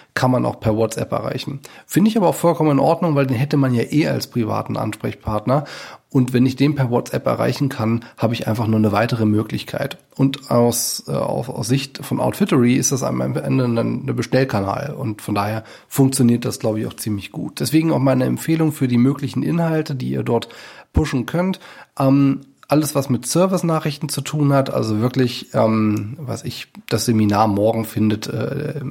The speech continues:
pünktlich um neun Uhr da und da statt. Wir freuen uns auf deinen Besuch. Sowas in der Richtung könnte man machen. Wenn du noch Fragen hast, melde dich direkt bei meinem Referenten oder so.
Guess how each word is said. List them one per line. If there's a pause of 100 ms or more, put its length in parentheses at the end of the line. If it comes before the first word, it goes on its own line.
(300)
pünktlich
um
neun
Uhr
da
und
da
statt. (400)
Wir
freuen
uns
auf
deinen
Besuch.
Sowas
in
der
Richtung
könnte
man
machen.
Wenn
du
noch
Fragen
hast,
melde
dich
direkt
bei
meinem
Referenten
oder
so.